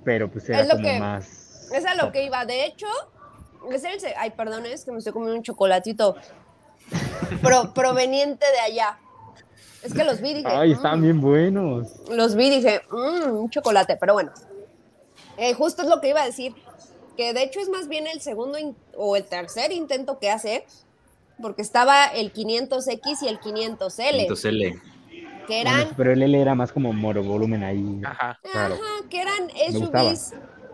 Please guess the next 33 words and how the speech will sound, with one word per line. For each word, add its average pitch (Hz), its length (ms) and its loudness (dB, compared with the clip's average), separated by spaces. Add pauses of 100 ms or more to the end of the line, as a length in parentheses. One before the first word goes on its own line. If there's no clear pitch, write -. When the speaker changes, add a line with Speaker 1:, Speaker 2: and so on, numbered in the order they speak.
(600)
Speaker 2:
Vs 233 80 -8
raros, 277 760 4 (240)
pero 233 200 -4
a - 20 -2
mí 247 160 -4
me 320 80 -6
encantaban. 185 640 -6 (640)
Y 208 120 -14
que - 120 -4
Speaker 4:
El 220 60 4
Speaker 2:
al 214 80 6
final 233 180 0
Speaker 4:
quinientos 233 200 4
X 247 260 -6
estaba 165 400 2
muy 160 260 -4
cool. 139 220 -2
Speaker 1:
Sí. 120 80 -4
Speaker 4:
A - 40 -14
mí 147 80 -8
la 175 100 2
verdad 139 180 -2
me, 151 240 0
me 131 160 -10
quedé 131 140 2
Speaker 1:
Tenía 127 120 4
Speaker 4:
con 131 60 4
Speaker 1:
mucha 139 180 2
Speaker 4:
muchas 123 100 2
ganas - 180 2
Speaker 1:
ondita. - 60 -2
Speaker 4:
de 127 60 0
manejarlo. 110 500 -6